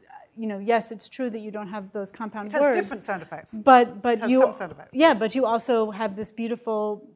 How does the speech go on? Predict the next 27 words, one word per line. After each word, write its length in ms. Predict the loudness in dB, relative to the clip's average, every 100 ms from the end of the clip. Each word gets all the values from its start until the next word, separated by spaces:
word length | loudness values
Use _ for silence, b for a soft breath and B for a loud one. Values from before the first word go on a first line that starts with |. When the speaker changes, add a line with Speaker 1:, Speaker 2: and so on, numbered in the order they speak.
| _
Speaker 1:
you 120 | -10
know, 140 | -10
poetry 600 | -10 -6 -6 -4 -4 -4 -6 -16 -20 -20 -6
all 180 | -2 0
of 100 | -2
its 160 | -4
own. 280 | -2 -2 -2
And 600 | -4 -2 0 -2 -6 -12
she 200 | -8 -2
does 240 | 4 4 2
actually 340 | -2 -6 -10
mimic 560 | -8 -10 -8 -6 -6 -6
a 100 | -8
lot 320 | 0 2 0
of 160 | -2 -10
sound 240 | -8 -8
effects 320 | -8 -8 -10
that 120 | -10 -10
are, 400 | -2 2 2 0 B B B
um, 260 | -6 -6 -8
in, 380 | -10 -10 -12 -14
in 140 | -10
the 60 | -8
Homeric 420 | -8 -8 -8 -8
Greek 200 | -10 -12
as 160 | -12 -6
well. 360 | -2 -2 -6